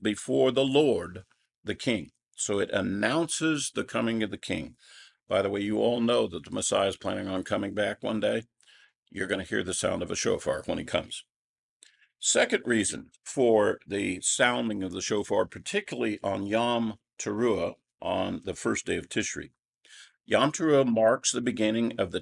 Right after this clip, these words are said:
ten days of awe. There are ten days between Yom Teruah going into, uh, Day of Atonement. And Day of Atonement is a very serious day. So these are the days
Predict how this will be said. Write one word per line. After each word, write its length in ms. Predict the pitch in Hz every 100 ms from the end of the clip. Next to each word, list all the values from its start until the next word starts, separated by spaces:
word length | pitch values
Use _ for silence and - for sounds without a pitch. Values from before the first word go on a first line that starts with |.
| -
ten 340 | - 147 143
days 340 | 127 113 113 -
of 200 | 98 - -
awe. 520 | 107 98 85 76 73 - _ _ _ _ _ _ _ -
There 140 | 113
are 60 | 107
ten 360 | - - 185
days 480 | 156 101 90 107 - -
between 640 | 113 - 123 113 107 104 98 _ _ _ -
Yom 260 | 107 131
Teruah 420 | 135 120 110 107 104
going 340 | 95 113 117 107
into, 760 | 101 110 - - 104 104 101 98
uh, 160 | 92
Day 220 | 90 101 95
of 80 |
Atonement. 500 | 87 - 127 107 80 - _ _ _ - _ _ _ -
And 240 | 107 98
Day 140 | 139
of 100 | 151
Atonement 380 | 131 143 135 113
is 80 | 95
a 80 | 92
very 320 | 95 123 101
serious 440 | - 131 113 -
day. 200 | - 87
So 180 | 82 -
these 320 | 92 147 165
are 60 | 147
the 80 | 113
days 420 | 110 107 110